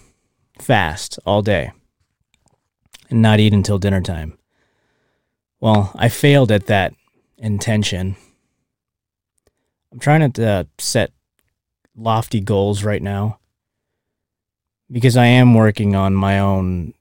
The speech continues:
self-control, my own trying to get rid of or trying to realize that I, my mind has dominion over my body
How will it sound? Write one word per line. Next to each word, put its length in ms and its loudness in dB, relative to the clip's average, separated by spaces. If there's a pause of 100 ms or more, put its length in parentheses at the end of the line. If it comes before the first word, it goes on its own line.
(140)
self-control, 1120 0 (1000)
my 300 -2
own 400 -4 (2000)
trying 240 2
to 60 0
get 140 -2
rid 200 4
of 240 2 (1400)
or 440 -2 (100)
trying 340 2
to 140 0
realize 680 0
that 260 -2 (200)
I, 680 -4 (600)
my 140 -8
mind 800 -2 (880)
has 180 -4
dominion 560 4
over 220 -4
my 140 -4
body 440 -4